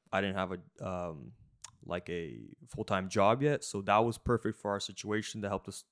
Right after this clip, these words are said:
get on our feet, helped us, um, help me with my job, helped me get a job and everything like that, get situated with my business, start making some income, so that when we did move out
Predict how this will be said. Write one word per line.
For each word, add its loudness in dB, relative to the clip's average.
get 4
on 4
our 2
feet, 0
helped -2
us, -2
um, -2
help -2
me 4
with 2
my -4
job, 4
helped -4
me -2
get -2
a -2
job 2
and -12
everything -10
like -8
that, 2
get 0
situated 2
with -2
my -4
business, -2
start -4
making -4
some -10
income, -6
so -14
that -4
when -10
we -12
did -2
move -2
out 4